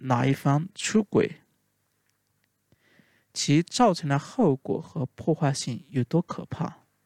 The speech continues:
圣经在罗马书六章二十三节说：“罪的工价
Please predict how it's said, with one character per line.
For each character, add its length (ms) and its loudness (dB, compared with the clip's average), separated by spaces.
圣 340 0
经 340 -2
在 300 4
罗 180 4
马 200 -2
书 240 2
六 260 4
章 320 2
二 200 2
十 140 -6
三 320 0
节 160 -8
说 340 2
：“罪 240 6
的 140 2
工 300 0
价 320 2